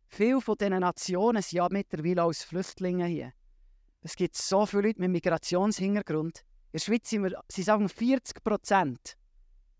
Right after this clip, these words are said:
Und zweiunddreißig Prozent von allen, die in der Schweiz leben, sind in der ersten Generation hier in der Schweiz.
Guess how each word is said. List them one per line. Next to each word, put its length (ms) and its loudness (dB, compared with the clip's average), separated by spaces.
Und 140 -10
zweiunddreißig 680 2
Prozent 600 2
von 160 -2
allen, 140 4
die 40 0
in 60 -2
der 60 0
Schweiz 360 -4
leben, 240 0
sind 140 -4
in 60 0
der 100 0
ersten 260 -2
Generation 680 0
hier 80 0
in 60 0
der 60 0
Schweiz. 480 -10